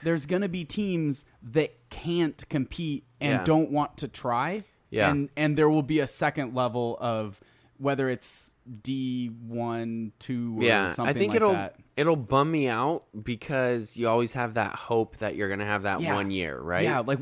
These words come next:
Speaker 1: like,
Speaker 2: You're
Speaker 1: there's
Speaker 2: gonna be
Speaker 1: always that
Speaker 2: Cincinnati.
Speaker 1: You're,
Speaker 2: You know,
Speaker 1: yeah,
Speaker 2: you're gonna
Speaker 1: you're
Speaker 2: have your
Speaker 1: have
Speaker 2: shot.
Speaker 1: a chance, a chance to get there.
Speaker 2: Um, especially if you're a Beaver fan and you had the Fiesta Bowl and you're like, "That could happen again."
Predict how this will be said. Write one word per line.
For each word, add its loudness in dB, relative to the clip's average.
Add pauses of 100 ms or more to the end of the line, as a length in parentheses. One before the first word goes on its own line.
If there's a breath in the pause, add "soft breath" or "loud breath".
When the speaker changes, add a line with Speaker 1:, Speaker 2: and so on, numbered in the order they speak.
(100)
Speaker 1:
like, -4 (120)
Speaker 2:
You're 2
Speaker 1:
there's 6
Speaker 2:
gonna 6
be 6
Speaker 1:
always 6
that 0
Speaker 2:
Cincinnati. 2 (160)
Speaker 1:
You're, -4
Speaker 2:
You 2
know, 6
Speaker 1:
yeah, 6
Speaker 2:
you're 4
gonna 6
Speaker 1:
you're 4
Speaker 2:
have 4
your 4
Speaker 1:
have -2
Speaker 2:
shot. 2
Speaker 1:
a 4
chance, -2
a -6
chance -6
to -8
get -6
there. -12 (180)
Speaker 2:
Um, 2 (140)
especially 4
if -2
you're 4
a 4
Beaver 0
fan 0
and -2
you 0
had 0 (320)
the 2
Fiesta 0
Bowl -4 (340)
and -2
you're 2
like, 4
"That 0
could -2
happen -6
again." -6